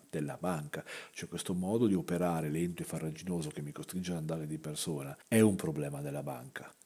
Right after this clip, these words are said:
È una questione di quanto schifo fanno le banche nel fare il proprio lavoro, non è una questione di quanto schifo fa, cioè, come tecnologia il conto corrente,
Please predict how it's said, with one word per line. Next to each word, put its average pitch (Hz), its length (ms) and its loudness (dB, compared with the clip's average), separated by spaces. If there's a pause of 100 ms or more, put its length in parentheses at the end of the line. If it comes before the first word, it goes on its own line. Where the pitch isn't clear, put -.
(100)
È 156 140 -2
una 151 200 -4
questione 117 400 2
di 82 80 0
quanto 76 300 -4
schifo - 340 -2
fanno 71 280 -4
le 69 100 -4
banche 95 380 0
nel 71 120 -2
fare 73 200 -4
il 71 80 -6
proprio 65 360 -12
lavoro, 85 540 6
non 67 120 -4
è 82 40 2
una 113 100 4
questione 90 380 0
di 87 60 0
quanto 85 340 -4
schifo 90 320 -4
fa, 87 200 -2 (160)
cioè, - 140 -6
come 85 240 -4
tecnologia 85 560 -4
il 80 80 -2
conto 156 300 -8
corrente, 165 480 -2